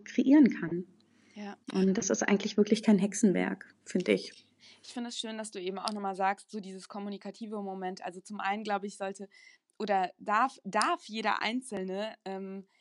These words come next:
Speaker 2: sich immer wieder dazu anhalten, nicht nur die Augen, sondern eben auch die <laughs> Nase und den Mund
Speaker 1: Ja,
Speaker 2: offen
Speaker 1: richtig.
Speaker 2: zu halten und, ähm, mit allen Sinnen durch die Welt zu laufen. Und zum anderen finde ich's eben auch schön, dass man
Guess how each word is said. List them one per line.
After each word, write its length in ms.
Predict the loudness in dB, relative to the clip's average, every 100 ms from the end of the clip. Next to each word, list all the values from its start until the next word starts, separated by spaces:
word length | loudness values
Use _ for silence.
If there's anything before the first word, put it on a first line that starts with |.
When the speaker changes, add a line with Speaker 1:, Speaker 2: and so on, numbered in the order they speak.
| _ _ _
Speaker 2:
sich 240 | -8 -6
immer 240 | 0 0 2
wieder 180 | 0 0
dazu 280 | -2 -4
anhalten, 500 | -4 -4 -2 -4 -4
nicht 160 | -8 -8
nur 140 | -8
die 140 | -8 -4
Augen, 360 | -2 0 -2 -4
sondern 260 | -6 -8
eben 180 | -8 -10
auch 120 | -10
die 200 | -10 -8
<laughs> 200 | 0 0
Nase 140 | 0 -4
und 160 | -6
den 140 | -6 -6
Mund 320 | -4 -4 2
Speaker 1:
Ja, 360 | 6 8 8 6
Speaker 2:
offen 140 | 4 4
Speaker 1:
richtig. 140 | 2
Speaker 2:
zu 180 | -2 0
halten 360 | 0 0 -6
und, 260 | -6 -8 -8 -8
ähm, 340 | -6 -6 -6
mit 220 | -8 -4
allen 320 | -4 -2 -4 -4
Sinnen 440 | -4 -4 -4 -4
durch 420 | -4 -4 -4 -10
die 120 | -8 0
Welt 360 | 0 0 -6 _ -14
zu 180 | -6 0
laufen. 600 | 0 0 -4 -8 -8 -8 -16 -20 -20 -14
Und 140 | -10 -6
zum 140 | -4
anderen 300 | -4 -2 -4
finde 220 | -4 -10 -10
ich's 120 | -10
eben 200 | -10 -8
auch 180 | -8 -8
schön, 220 | -8 -8
dass 160 | -8
man 300 | -8 -8 -10